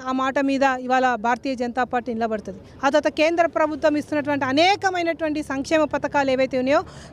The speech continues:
గడప గడపకు చేరాలంటే భారతీయ జనతా పార్టీ అధికారంలోకి రావాలని చెప్పేసి ప్రజలు కూడా విశ్వసిస్తూ ఉన్నారు. ఇవాళ టీఆర్ఎస్ పార్టీ యొక్క నిరంకుశ పాలనని ఇవాళ అనగదొక్కాలా, టీఆర్ఎస్ పార్టీని, టీఆర్ఎస్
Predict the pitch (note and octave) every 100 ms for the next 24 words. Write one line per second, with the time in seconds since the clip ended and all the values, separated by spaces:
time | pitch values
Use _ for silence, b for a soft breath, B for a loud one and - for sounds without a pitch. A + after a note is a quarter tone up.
0 | G#3 C#4 D4+ D#4+ B3 C4+ D#4 F4 E4+ D4+
1 | C#4+ C4+ C4+ B3+ C#4 B3+ A#3+ B3 C#4 B3+
2 | B3 A#3+ B3+ B3+ B3 B3 A#3 A#3 C#4 C4+
3 | C4 B3 B3 A#3 A#3+ A#3 A#3 G#3+ C4+ F#4
4 | G4 B B - C4+ D4+ D#4 D4+ C4+ -
5 | B3+ A#3+ - A3 G3+ G3 G3 - B B
6 | B3+ D4+ D4+ D4 C#4 B B B C#4+ D4+
7 | D#4 D4+ D4+ - C#4 C4 D4 C#4+ D4 -
8 | B3+ B3+ C4+ C4 E4 E4+ F4 D#4+ D4 C#4
9 | C4 C4 C4 B3 - - - C4 C4+ C4+
10 | A#3+ A3+ C#4 C#4+ C4 - C#4 C#4+ E4+ -
11 | - C4+ D4 D4 D4 - C4+ B3+ D4 D4
12 | C#4+ - B B B C4+ C#4+ D4 D4